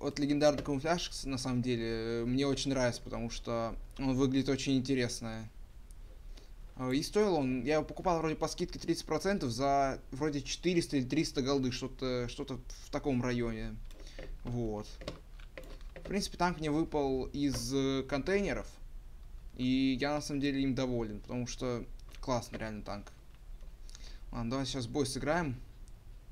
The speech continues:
и вы посмотрите, как он играется в рандоме. Так, Т сорок четыре. Пробил нас куда. Ладно, сейчас посмотрим.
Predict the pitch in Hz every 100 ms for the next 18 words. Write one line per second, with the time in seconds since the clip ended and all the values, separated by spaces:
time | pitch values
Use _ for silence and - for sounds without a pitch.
0 | - - 117 120 127 123 123 127 135 127
1 | 120 - 127 123 123 123 117 113 - 110
2 | 113 107 98 - - - - - - -
3 | - - - - - - - - - -
4 | - - - - - - - - - -
5 | 139 147 151 147 135 - - - - -
6 | - - - - - - - - - 131
7 | 127 123 120 117 - 117 113 110 110 -
8 | 107 - - - - - - - - -
9 | 101 110 - - 120 139 147 131 117